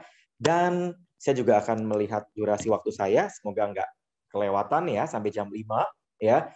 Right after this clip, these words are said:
Dan izinkan saya memperkenalkan diri, saya Hermas, background saya pebisnis online. Saya membangun beberapa jenis bisnis yang saya bersyukur sekali di era P P K M malah meningkat. Saya juga nggak nyangka ya, di era P P K M bisnis boleh meningkat, pasukan penjualan malah makin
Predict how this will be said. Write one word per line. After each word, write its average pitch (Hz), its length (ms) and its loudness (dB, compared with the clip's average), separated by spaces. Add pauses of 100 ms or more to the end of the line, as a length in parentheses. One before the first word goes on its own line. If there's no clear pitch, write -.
(140)
Dan 127 160 2
izinkan 170 400 2
saya 190 160 0
memperkenalkan 170 480 -2
diri, 165 240 2
saya 165 320 0
Hermas, 147 560 -6
background 139 400 -2
saya 160 160 0
pebisnis 143 400 -4
online. 135 480 -4 (360)
Saya 160 160 0
membangun 151 800 0
beberapa 120 560 2
jenis 131 320 -6
bisnis 123 440 -2
yang 113 280 2
saya 190 160 -2
bersyukur 202 400 0
sekali 151 400 -2 (400)
di 160 160 2
era 185 160 2
P 226 80 -4
P 214 160 -2
K 202 160 -2
M 226 80 -2
malah 196 240 -4
meningkat. 226 480 -10
Saya - 240 -2
juga 135 320 0 (400)
nggak 123 240 0
nyangka 165 400 -2
ya, 95 160 0
di 110 160 2
era 117 160 2
P 117 80 -2
P 117 160 0
K 123 40 2 (120)
M 165 60 -4 (100)
bisnis 113 240 -14
boleh 117 160 4
meningkat, 170 640 -2
pasukan 120 320 -6
penjualan 113 320 0
malah 107 240 -2
makin 110 240 -6